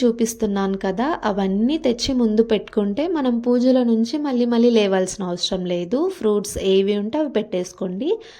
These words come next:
రెండు వస్త్రాలు, ఆ, బౌల్‌లో కనిపించేది పంచామృతం, ఇంకా తులసి ఆకులు. ఇక్కడ కనిపిస్తున్న తమలపాకులు ఏంటంటే మూడు తమలపాకులు, రెండు వక్కలు, ఒక కాయిన్ ఉంటే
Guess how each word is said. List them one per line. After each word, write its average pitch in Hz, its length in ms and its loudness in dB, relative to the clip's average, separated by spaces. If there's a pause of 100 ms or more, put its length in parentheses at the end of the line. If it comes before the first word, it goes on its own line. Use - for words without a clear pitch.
(200)
రెండు 196 240 0
వస్త్రాలు, 214 840 0 (420)
ఆ, 214 360 2 (100)
బౌల్‌లో 226 360 4
కనిపించేది 233 1300 2
పంచామృతం, 226 1040 2
ఇంకా 220 300 2
తులసి 254 500 2
ఆకులు. 226 760 2
ఇక్కడ 240 260 2
కనిపిస్తున్న 262 800 0
తమలపాకులు 233 800 2
ఏంటంటే 202 560 -2
మూడు 247 200 2
తమలపాకులు, 214 800 0
రెండు 240 280 0
వక్కలు, 196 400 0
ఒక 294 160 0
కాయిన్ 214 420 0
ఉంటే 196 320 -2